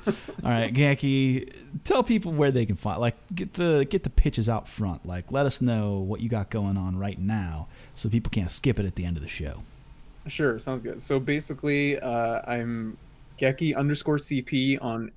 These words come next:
Speaker 1: every single platform: Twitch, Twitter, YouTube, you name it. Uh, I host weekly tournaments for Fighting E X Layer every Sunday around twelve P M P S T. So it's always posted in my Discord,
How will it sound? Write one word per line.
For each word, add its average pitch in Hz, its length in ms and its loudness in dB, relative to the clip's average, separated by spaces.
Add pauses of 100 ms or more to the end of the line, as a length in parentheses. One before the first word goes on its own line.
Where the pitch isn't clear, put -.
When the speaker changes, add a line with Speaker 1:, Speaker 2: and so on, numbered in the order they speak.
Speaker 1:
every 135 320 2
single 135 320 2
platform: 123 600 0
Twitch, 143 500 0
Twitter, 131 480 2
YouTube, 123 800 -2 (400)
you 147 160 2
name 127 260 4
it. 127 200 0 (400)
Uh, 113 340 0
I 123 80 2
host 147 340 0
weekly 139 360 -2
tournaments 143 420 -2
for 120 160 -6
Fighting 127 380 0
E - 20 2
X 131 220 -2
Layer 147 320 2
every 120 240 -2
Sunday 160 680 -2
around 110 440 -4
twelve 117 260 -4
P 120 160 -8
M 110 180 -4
P 117 200 -8
S 107 160 -8
T. 170 360 -4 (220)
So 113 240 -4
it's - 240 -8
always 165 320 4
posted 143 360 2
in 120 300 0
my 113 240 0
Discord, 143 600 2